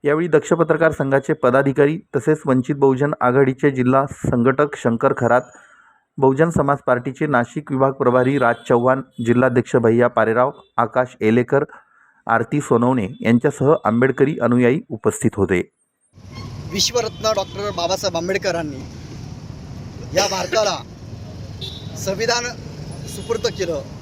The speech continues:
Speaker 2: आणि त्या संविधानाच्या माध्यमातून हा संपूर्ण भारत देश आज जगामध्ये चाललेला आहे. भारत देशामध्ये संविधानाच्या माध्यमातून पंच्याऐंशी टक्के लोक ह्या ठिकाणी एससी, एसटी, एनटी, व्हीसी, एनटी आणि ओबीसी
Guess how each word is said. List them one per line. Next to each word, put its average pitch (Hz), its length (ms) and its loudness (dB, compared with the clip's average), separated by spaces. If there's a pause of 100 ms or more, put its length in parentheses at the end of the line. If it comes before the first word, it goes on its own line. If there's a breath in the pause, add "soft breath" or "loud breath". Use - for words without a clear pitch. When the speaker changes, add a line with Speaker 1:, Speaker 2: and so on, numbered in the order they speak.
Speaker 2:
आणि 165 140 -8
त्या 185 140 -4
संविधानाच्या 196 580 -2
माध्यमातून 196 520 -4
हा 170 240 -4
संपूर्ण 190 420 -6
भारत 165 320 -6
देश 190 340 -2 (760)
आज 233 300 -4 (220)
जगामध्ये 202 480 -2 (640)
चाललेला 165 320 -6
आहे. - 220 -14 (1300)
भारत 226 240 0
देशामध्ये 269 840 -2 (100)
संविधानाच्या 247 540 -6
माध्यमातून 233 600 -6
पंच्याऐंशी 240 560 -6
टक्के 226 340 -6
लोक 190 380 -6 (420)
ह्या 220 160 -4
ठिकाणी 233 300 -6
एससी, 190 360 -10
एसटी, 214 420 -8
एनटी, 202 240 -10
व्हीसी, 180 260 -8
एनटी 214 240 -6
आणि 214 140 -4
ओबीसी 185 560 -8